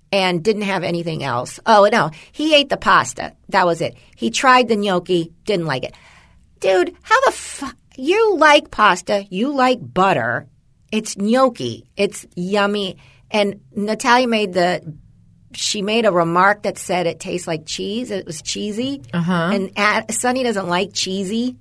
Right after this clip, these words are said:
Speaker 1: even though he's a kid and
Speaker 2: Right.
Speaker 1: he does like cheesy pizza.
Speaker 2: Right.
Speaker 1: But he doesn't like it. Sonny has become this
Speaker 2: How does somebody not like cheese, by the way?
Speaker 1: Ugh. He just doesn't. Sonny's become this teenager that doesn't want anything I make at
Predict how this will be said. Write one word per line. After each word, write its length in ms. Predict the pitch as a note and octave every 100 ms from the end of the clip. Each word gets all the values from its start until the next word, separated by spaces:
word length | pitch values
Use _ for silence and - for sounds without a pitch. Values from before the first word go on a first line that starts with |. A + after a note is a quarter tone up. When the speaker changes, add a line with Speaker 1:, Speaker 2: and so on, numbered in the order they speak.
| _ -
Speaker 1:
even 280 | A#3+ B3 B3
though 200 | A#3+ A#3
he's 180 | A3 G3
a 60 | F#3+
kid 240 | A3 G#3+
and 40 | F#3+
Speaker 2:
Right. 120 | E3+
Speaker 1:
he 60 | D#3+
does 180 | F#3 G3
like 240 | G3+ F3+
cheesy 340 | - G3+ F3 E3+
pizza. 500 | F#3 F#3 A#3 A#3 B3
Speaker 2:
Right. 440 | F3+ G3 F3 B2
Speaker 1:
But 160 | B3 A3+
he 80 | A3+
doesn't 280 | A3 G3+ F#3
like 240 | F3+ F3+
it. 220 | F3+ - - - - - -
Sonny 380 | - D4+ F#4+ F#4
has 120 | C#4
become 540 | B3 A3+ A3 A3 G#3 F3+
this 120 | E3
Speaker 2:
How 120 | C5
does 160 | D5+ -
somebody 300 | D4 C#4 G3+
not 200 | E3 A2+
like 140 | C#3+
cheese, 420 | - C3+ C#3 -
by 160 | - B2
the 80 | B2+
way? 360 | F4+ F4+ C#4
Speaker 1:
Ugh. 180 | F#3+ D#3+ D#3 - -
He 200 | C#4 D#4+
just 300 | D4+ F#4 F4+
doesn't. 540 | C#4+ C#4 B3+ - - -
Sonny's 440 | - C4 E4 D#4+
become 320 | D4 C4 A3
this 180 | G3+ G3
teenager 720 | - B3 C#4 G#3+ D#3 C#3+ D3 D3+
that 200 | D3+ C#3+
doesn't 600 | G3 G#3 A#3 A3+ - -
want 400 | E3+ F3+ F3+ - - - - -
anything 600 | A3 A3+ G#3+ G3+ F3 E3
I 140 | D3 D3+
make 400 | C#3+ - - -
at 220 | E3